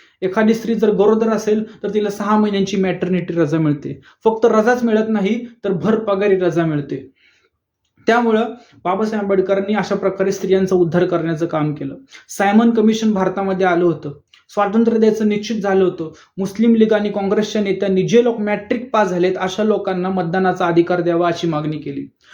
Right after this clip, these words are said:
परंतु बाबासाहेब आंबेडकरांनी एकमेव भारतीय होते की ज्यांनी सर्व लोकांना मतदानाचा समान अधिकार मागितला. आणि अशा प्रकारे म-, मला असं वाटतं, आधी, आधी राजा पेटीत,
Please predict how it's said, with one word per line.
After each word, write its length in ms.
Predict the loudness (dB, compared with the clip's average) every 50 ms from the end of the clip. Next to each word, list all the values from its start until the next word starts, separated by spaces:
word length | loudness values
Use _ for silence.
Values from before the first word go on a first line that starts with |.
| -20 -4 0
परंतु 280 | 4 4 4 4 4 2
बाबासाहेब 480 | 2 2 2 2 2 0 0 -2 -2
आंबेडकरांनी 640 | 0 2 2 2 2 2 2 0 2 0 0 2 2
एकमेव 320 | 2 2 4 4 4 2 2
भारतीय 340 | 2 0 0 0 2 2 2
होते 220 | 2 2 2 0
की 340 | 0 -2 -8 -18 _ -4 0
ज्यांनी 180 | 2 4 4
सर्व 320 | 4 2 0 0 2 2 4
लोकांना 400 | 2 2 0 0 -2 -4 -4 -2
मतदानाचा 560 | -2 -2 -2 -2 -2 -2 -2 -2 -2 -4 -4
समान 320 | -4 -4 -4 -2 -2 -2
अधिकार 360 | -2 0 0 0 0 0 0 0
मागितला. 440 | 2 0 0 0 -2 -4 -8 -12 -14 -16 _ _ _ _ _ _ _ _ _ _ _ _ _ _ _ _ _ _ _ _ _ _ _ _ -20 -20 -20 -20 _ _ _ _ _ _
आणि 160 | 2 4 4 4
अशा 260 | 4 2 2 0 0
प्रकारे 360 | 0 0 0 0 2 2 2
म-, 280 | 2 2 2 0 -2 -2
मला 180 | -2 0 0
असं 180 | 0 0 0 0
वाटतं, 260 | 0 0 0 -2 0
आधी, 300 | 0 0 0 0 2 0
आधी 300 | 2 2 2 4 4 4
राजा 240 | 4 2 2 0 -2
पेटीत, 360 | 0 0 0 -2 0 -2